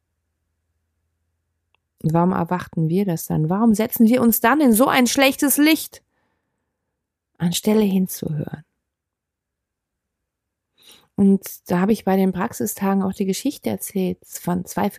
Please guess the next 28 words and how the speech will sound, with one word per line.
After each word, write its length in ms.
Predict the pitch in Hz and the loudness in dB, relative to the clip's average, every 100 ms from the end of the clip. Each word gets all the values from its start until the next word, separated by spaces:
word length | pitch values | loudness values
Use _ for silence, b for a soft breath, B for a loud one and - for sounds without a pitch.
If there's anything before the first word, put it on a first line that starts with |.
| - | -16
Geschichten 560 | _ - 214 - 208 190 B B B | _ -6 -6 -4 -4 -4 B B B
von 220 | - 196 190 | -6 -2 -2
zwei 300 | - 185 202 | -2 0 2
meiner 360 | 196 190 190 | 2 0 -2
Schützlinge. 760 | - 302 - 175 165 160 165 180 | -4 -8 -6 -6 -4 -4 -6 -6
Und 240 | 180 175 B B B B B _ 202 | -6 -6 B B B B B _ -4
der 160 | - | -2
eine, 420 | 180 202 277 349 - | 0 2 0 -2 -4
der 100 | 190 | -4
Sansibar, 680 | 170 185 220 247 240 240 247 | 0 0 0 -4 -4 -2 -2
ich 180 | 233 - | -4 -2
war 80 | 190 | -2
im 80 | |
oberen 320 | 196 170 160 165 | 0 -2 -6 -8
Stockwerk, 680 | - 233 - 226 247 - _ _ _ _ _ - | -8 -8 -6 -4 -4 -8 _ _ _ _ _ -2
und 140 | 185 | 0
Sansibar 480 | 170 180 185 190 180 | 2 2 0 0 0
bellte. 560 | 170 165 170 170 165 - _ _ _ | 0 -2 -2 -4 -8 -10 _ _ _
Vom 240 | - 170 170 | -6 -4 -2
Geräusch 480 | 175 202 262 311 - | -2 0 -2 -4 -10
direkt 320 | - 170 - | -16 -14 -12
unten 200 | 143 - | -10 -4
drunter, 460 | 185 240 226 196 | 2 2 2 -4
also 300 | 170 160 160 - _ _ _ | -4 -6 -6 -10 _ _ _
auf 200 | 151 147 - | -8 -4 0
Höhe 120 | 170 | 0
der 140 | 165 | -2
Küche. 460 | - 302 - 269 | -4 -6 -4 -4